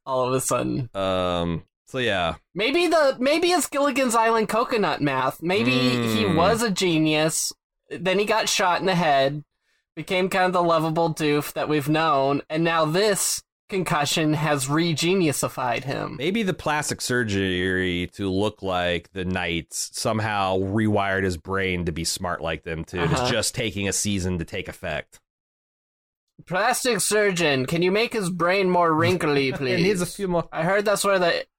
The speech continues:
Speaker 1: intelligence lives.
Speaker 2: <laughs> More wrinkles. Uh,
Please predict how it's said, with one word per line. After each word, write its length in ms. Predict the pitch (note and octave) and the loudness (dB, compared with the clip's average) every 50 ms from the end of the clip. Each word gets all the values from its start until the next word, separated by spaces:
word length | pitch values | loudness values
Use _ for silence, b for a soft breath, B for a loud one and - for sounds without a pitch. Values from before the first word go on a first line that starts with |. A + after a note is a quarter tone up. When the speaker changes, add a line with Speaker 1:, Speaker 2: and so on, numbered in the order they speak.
| _ _ - | _ _ -8
Speaker 1:
intelligence 640 | D#3+ E3 D#3 - F#3 E3+ E3 E3 D3+ D#3 C#3 C3+ - | -6 -6 -4 -2 0 2 2 2 2 0 0 0 0
lives. 640 | C#3 C3+ B2+ A#2+ G#2+ - - - D#3+ - - - B B B | 0 0 2 0 0 -2 -4 -4 -4 -4 -6 -8 B B B
Speaker 2:
<laughs> 140 | B B - | B B -6
More 240 | F2+ G#2 A#2+ B2+ A#2 | -4 -2 0 2 2
wrinkles. 720 | A2 A#2 A#2 - - G#2+ G2+ F#2 E2+ D#2 - - - - _ _ _ _ _ _ _ _ _ _ _ _ _ _ _ _ _ _ | 2 2 0 0 0 0 0 0 0 0 -2 -6 -8 -12 _ _ _ _ _ _ _ _ _ _ _ _ _ _ _ _ _ _
Uh, 420 | A2 A2 G#2+ G#2+ G#2 G#2 G2+ G2+ | -4 -2 0 0 2 2 2 0